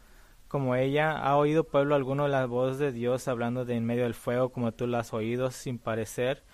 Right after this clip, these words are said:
¿O ha intentado Dios venir a tomar para sí una nación de en medio de otra nación con pruebas, con señales, y con milagros y con guerra y mano poderosa y brazo extendido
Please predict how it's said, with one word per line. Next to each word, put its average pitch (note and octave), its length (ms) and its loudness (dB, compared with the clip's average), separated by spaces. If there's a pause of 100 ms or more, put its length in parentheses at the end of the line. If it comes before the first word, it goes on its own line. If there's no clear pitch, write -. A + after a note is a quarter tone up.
(460)
¿O B2+ 140 2
ha C#3 80 2
intentado C#3 480 0
Dios C3 240 -2
venir B2+ 440 -2
a B2+ 80 -14
tomar A#2+ 400 -2
para B2 240 0
sí B2+ 220 -8
una C3 260 -4
nación B2 360 -4
de B2+ 60 -2
en B2 60 -4
medio B2 200 -2
de A#2+ 80 0
otra B2 220 -4
nación B2+ 340 -2
con A2+ 460 -4 (680)
pruebas, B2+ 520 -4 (180)
con B2 160 -6
señales, A#2 580 -4
y A#2 60 -10
con - 260 -6
milagros B2 480 -2
y C3+ 80 -4
con A#2+ 240 -4
guerra A#2+ 320 -2
y B2+ 60 -4
mano B2 300 -2
poderosa A#2 500 -4
y C3 60 -2
brazo A#2 280 -6
extendido B2+ 720 -4